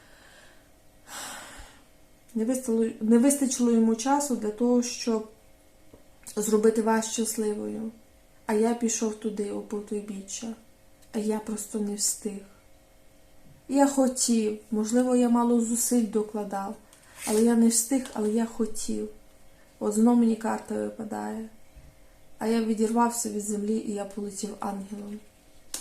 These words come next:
Я пішов по потойбіччя. Я не встиг. Я тебе любив. Знов ангел мені випадає. Десятка жезлів.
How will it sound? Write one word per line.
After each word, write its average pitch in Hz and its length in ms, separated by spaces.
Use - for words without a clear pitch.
Я 233 160
пішов 226 400
по 220 180
потойбіччя. 208 720
Я 240 120
не 233 120
встиг. 214 460
Я 269 160
тебе 240 280
любив. 202 440
Знов 226 480
ангел 214 500
мені 202 280
випадає. 202 760
Десятка 220 680
жезлів. 202 420